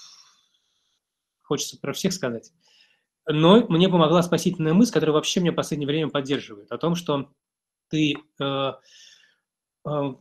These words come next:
тот уровень идеальности, который на, на этот момент тебе доступен, вот им и живи. Э, и это немножко примиряет с действительностью людей с болезненным перфекционизмом, который в плохом смысле слова,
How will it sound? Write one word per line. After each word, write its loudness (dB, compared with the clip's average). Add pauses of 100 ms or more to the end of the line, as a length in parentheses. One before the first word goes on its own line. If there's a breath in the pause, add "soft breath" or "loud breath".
(800)
тот 4
уровень 2 (140)
идеальности, 2
который -4
на, -2
на -4
этот -2
момент -4
тебе -4
доступен, -4
вот -10
им 0
и -2
живи. -8 (520 soft breath)
Э, -6
и -4
это -4
немножко -4
примиряет -2
с -10
действительностью -8
людей -6
с -20
болезненным -4
перфекционизмом, -4
который -4 (340)
в -20
плохом 0
смысле -14 (480)
слова, -8